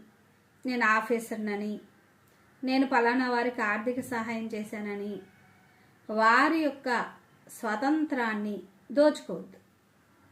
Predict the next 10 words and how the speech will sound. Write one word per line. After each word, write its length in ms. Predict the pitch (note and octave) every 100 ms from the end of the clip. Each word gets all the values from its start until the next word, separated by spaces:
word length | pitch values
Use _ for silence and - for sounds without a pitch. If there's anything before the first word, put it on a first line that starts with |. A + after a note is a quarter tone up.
| _ _ _ G#3+
ఏదో 260 | B3 D4+
ఒక 140 | F4+ E4+
టైమ్ 340 | C#4 B3 C#4
వస్తది. 380 | C4+ - F3+ C#3 - _ _ _ _ _ _ _ _ _
వారికి 480 | G3+ G3+ A#3 C4 C4+
టైమ్ 360 | B3 A3+ B3+ C#4+
వచ్చినప్పుడు 840 | C#4 - B3 A#3 C#4 D#4 A3+ C#4+ - _ _ _ _
వారు 220 | G3+ G3+ G#3+
స్వతంత్రులు 640 | - G#3+ C4 D4 D4 C#4
అవుతారు. 360 | G#3+ G3 F3